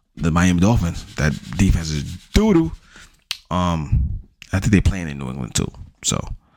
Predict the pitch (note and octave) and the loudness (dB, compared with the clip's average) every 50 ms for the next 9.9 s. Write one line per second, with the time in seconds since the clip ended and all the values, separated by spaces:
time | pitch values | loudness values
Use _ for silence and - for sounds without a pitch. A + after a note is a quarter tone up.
0 | _ _ _ _ _ _ _ - D#2 E2 F2 F2 - - - - C3 A#2+ - - | _ _ _ _ _ _ _ -4 -2 0 0 0 0 0 0 0 0 0 0 0
1 | - G#2+ A2 G#2 - G#2 F#2+ F#2 G2 F#2+ F#2+ F#2+ F#2+ F2 F2+ F#2 F#2 F2+ - - | 2 2 2 4 4 4 4 4 4 4 4 4 4 6 6 6 6 4 2 -4
2 | - - - _ _ _ _ _ - E2 A2 G2 F2 F2 F2+ F#2 F2 - - F2 | -6 -10 -18 _ _ _ _ _ -4 2 2 4 4 4 4 2 2 4 2 2
3 | E2+ E2+ F2+ F2 - F2 F2 F#2+ F#2 - F#2+ F#2 F2+ E2+ - F#2 F2+ F2+ F2 E2 | 4 4 4 2 2 0 -2 -2 -2 0 2 2 2 2 2 0 0 -2 -2 -4
4 | F2+ F2+ F2 F2+ F2 F2 E2+ E2+ E2+ F2 F2+ F2 - E2+ E2+ D#2 - - - F2 | 0 2 4 4 6 6 6 6 4 4 4 2 2 2 2 0 0 0 2 2
5 | D#2 - E2 F2 E2 E2 D#2+ D#2 D2+ C2+ - F2 F2 E2 E2 F#2+ - F2 F#2 F#2 | 2 4 4 4 6 6 4 4 2 2 0 0 0 0 -2 0 2 2 2 2
6 | - F#2 F2 F#2 - F2+ - - - - - - D3 G3 G3 - - - - - | 2 2 2 2 2 2 0 -2 -4 -6 -6 -6 -4 -4 -4 -4 -6 -8 -8 -12
7 | - - - G1+ G1+ - - A#1+ A#1+ A#1 G#1+ G1+ G1+ G1+ G1+ - - _ _ _ | -4 -2 0 0 2 2 2 4 4 2 0 -2 -4 -10 -14 -16 -20 _ _ _
8 | _ _ _ _ - _ - - - - - - - - A2+ - - - F#2 G2 | _ _ _ _ -8 _ -2 -2 -2 -2 -2 0 2 2 2 4 4 4 4 6
9 | F#2+ F#2 F#2+ F#2+ F#2 - - _ - D2+ E2 F2 F2 E2+ E2+ E2 - | 6 4 4 2 2 0 -6 _ -4 0 2 2 4 4 2 2 -2